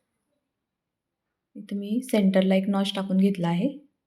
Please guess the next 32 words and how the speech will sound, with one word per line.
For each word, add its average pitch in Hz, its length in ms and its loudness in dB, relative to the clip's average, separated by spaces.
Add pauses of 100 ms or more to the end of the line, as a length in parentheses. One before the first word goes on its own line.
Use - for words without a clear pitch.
(600)
आणि 190 300 0
जिथं 226 360 0
गळारुंदी 202 500 4
म्हणजे 185 240 -2
अडीच 214 400 2 (140)
इंच 202 320 0
जी 202 140 2
आहे 202 160 2
आपली 196 200 0
गळारुंदी 180 440 4
आहे, 165 200 0
तर 185 60 2
तिथे 214 260 2
सुद्धा 208 240 2
मी 196 160 4
एक 240 100 2
नॉच 190 240 2
टाकून 185 260 0
घेत 190 220 4
आहे. 165 220 -2 (600)
आणि 196 520 0 (320)
खाली 220 220 4
पाठीच्या 220 440 2
भागावर 214 280 0
सुद्धा 202 320 0 (120)
खडूने 196 400 4
एक 208 240 -4 (360)
न-, 202 320 0
मार्किंग 202 400 4
करून 190 240 6
घेत 190 200 6
आहे. 160 200 -6